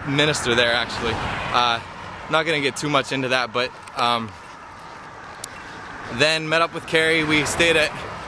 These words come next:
a place that night, but we met up with someone that she had kinda heard about named Jeremy, um, through someone that she met at a Panera Bread. And so we got to hung, hang out with him, uh, his friends Zach and, uh,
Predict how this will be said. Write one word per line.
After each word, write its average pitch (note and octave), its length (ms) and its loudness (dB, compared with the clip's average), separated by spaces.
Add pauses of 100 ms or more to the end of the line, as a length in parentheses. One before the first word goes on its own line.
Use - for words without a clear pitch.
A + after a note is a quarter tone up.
(140)
a - 80 2
place D#3+ 260 4
that D3 180 2
night, C#3 280 0
but C#3 180 4
we C#3+ 140 0
met E3 200 2
up E3+ 140 -4
with D3+ 100 -4
someone D#3 300 -2
that C#3 160 2
she E3 240 -4 (500)
had C#3 140 0
kinda D#3+ 320 0
heard D#3 220 4
about D#3 380 2
named C3+ 260 -2
Jeremy, D3 440 2 (300)
um, C3+ 240 4
through C#3+ 280 -4
someone C#3+ 260 0
that C3+ 120 2
she - 140 0
met C3 240 4
at B2 100 0
a B2 60 -2
Panera C3 340 0
Bread. A2+ 260 2 (340)
And B2+ 180 0
so C#3+ 160 0
we C#3 200 4
got C#3 180 2
to D3+ 60 -6
hung, C#3 220 0
hang C#3+ 280 -2
out C#3 140 0
with A#2+ 160 -8
him, D3 300 0 (300)
uh, C3 240 4
his B2+ 140 -4
friends D3 400 0 (420)
Zach C#3+ 320 2 (300)
and, C3 260 2
uh, A#2+ 200 4